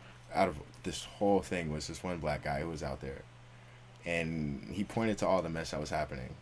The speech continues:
You know, he was outside, and he was all like, "This many months ago, uh, me and X amount of other people were here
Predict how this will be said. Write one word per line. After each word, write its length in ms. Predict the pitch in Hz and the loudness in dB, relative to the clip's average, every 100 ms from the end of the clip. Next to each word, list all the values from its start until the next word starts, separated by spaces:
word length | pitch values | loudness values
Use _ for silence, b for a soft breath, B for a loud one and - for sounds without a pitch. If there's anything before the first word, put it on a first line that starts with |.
| 98 | -6
You 80 | |
know, 100 | 85 | -2
he 120 | 85 101 | 2 2
was 120 | 95 | 2
outside, 440 | 78 73 76 71 | 0 0 0 0
and 80 | 65 | -2
he 60 | 87 | -4
was 100 | 90 | 0
all 140 | 85 | 0
like, 220 | 82 78 - b b b b b - - - - - - | 0 0 -4 b b b b b -20 -20 -20 -20 -16 -10
"This 500 | 64 71 80 117 - | -6 -2 4 6 6
many 160 | 135 | 6
months 300 | 123 110 107 | 8 8 6
ago, 560 | 95 85 78 76 71 67 - - 92 | 4 4 4 4 2 -2 -8 -4 2
uh, 580 | 82 78 71 69 62 - - - - - - - - - - - - - | 4 6 6 2 0 -4 -6 -10 -12 -16 -20 -20 -20 -20 -20 -20 -20 -6
me 360 | 80 92 92 87 | 0 4 4 4
and 640 | 82 85 78 69 64 55 - - | 4 2 2 0 -4 -10 -14 -4
X 220 | 95 - | -2 0
amount 200 | 95 85 | 0 2
of 80 | 80 | 0
other 200 | 82 85 | -2 -2
people 400 | 98 85 82 78 | -4 -4 -2 -2
were 300 | 73 73 67 - | -2 -4 -6 -4
here 380 | 107 90 65 | 0 2 0